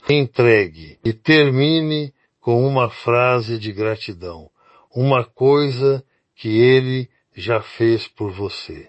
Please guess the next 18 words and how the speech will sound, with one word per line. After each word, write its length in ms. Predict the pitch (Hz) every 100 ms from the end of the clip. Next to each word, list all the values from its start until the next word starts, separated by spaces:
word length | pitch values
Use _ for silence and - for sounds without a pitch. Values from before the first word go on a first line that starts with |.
| -
Não 200 | 139 170
precisa 680 | 156 135 - 139 139 123 117
ser 260 | - 120
longa, 600 | 98 95 90 85 78 76 _
precisa 680 | 120 110 - 131 135 120 117
ser 540 | - - 120 120 120 - _ _ -
verdadeira. 1040 | 90 123 120 110 107 82 82 78 73 - -
Esse 460 | 139 131 - 123
ato 440 | 117 127 127 - 104
simples 840 | - 127 143 135 135 131 - - _ _ _
é 180 | - 117
um 240 | 123 117 113
ato 400 | 120 120 - 113
de 160 | 110
fé. 480 | - - 87 82 -
É 100 | 113
você 460 | 120 123 120 - 147
dizendo, 800 | 139 131 95 104 92 80 76